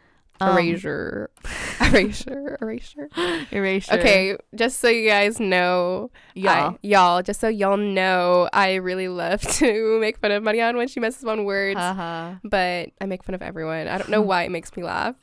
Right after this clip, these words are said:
Speaker 1: <laughs> Thank you. Thank you for that
Speaker 2: <laughs>
Speaker 1: shout out of me messing up my words.
Speaker 2: But whenever I'm around her and she's messing up words, then I fuck up my words too.
Speaker 1: <laughs> Yeah, well, I was saying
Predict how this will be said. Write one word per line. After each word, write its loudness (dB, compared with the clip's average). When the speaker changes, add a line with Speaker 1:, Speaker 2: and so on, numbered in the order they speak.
Speaker 1:
<laughs> -10
Thank -8
you. -12
Thank -6
you 0
for 0
that 2
Speaker 2:
<laughs> -
Speaker 1:
shout -2
out 0
of -4
me -6
messing -4
up -4
my -6
words. -4
Speaker 2:
But 6
whenever 4
I'm 4
around 2
her 4
and -2
she's -2
messing 2
up 2
words, 2
then 4
I 0
fuck -6
up -12
my -6
words -10
too. -4
Speaker 1:
<laughs> -6
Yeah, -2
well, -4
I 2
was 0
saying -4